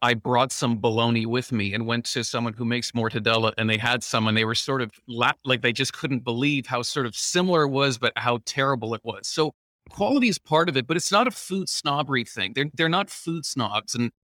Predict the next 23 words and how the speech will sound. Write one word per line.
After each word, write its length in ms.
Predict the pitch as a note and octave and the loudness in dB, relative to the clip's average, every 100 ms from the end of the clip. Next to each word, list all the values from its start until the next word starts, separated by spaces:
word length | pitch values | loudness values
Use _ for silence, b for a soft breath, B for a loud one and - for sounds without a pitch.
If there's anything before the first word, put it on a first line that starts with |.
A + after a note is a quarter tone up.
| _ | _
and 80 | C#3 | -2
you 80 | C#3 | 0
have 80 | E3+ | 0
this 160 | C#3 | 0
idea 280 | C#3+ B2 C3+ | 0 0 0
of 60 | A#2+ | 0
Northern 240 | C3 B2 | 0 0
Italians, 420 | B2 - B2+ A#2+ | -2 -2 -2 -2
you 60 | A2+ | -4
know, 60 | G#2 | -4
driving 340 | A#2+ A#2+ A#2+ | -2 0 -2
Ferraris 600 | - A#2+ A2 A2+ G#2+ G#2+ | -4 -2 0 0 -2 -4
and, 120 | A2 A#2 | -6 -4
and 140 | A2 | -6
they're 100 | A#2 | -4
dressed 300 | G2 A#2+ - | -2 -2 -2
up 100 | B2 | -4
in 140 | A#2 G#2+ | -6 -4
Gucci 300 | B2 A#2 A#2+ | -6 -6 -8
and 120 | A2 | -8
stuff. 240 | - G#2 | -8 -8
And 80 | A#2+ | -4
that's 160 | C#3 | -4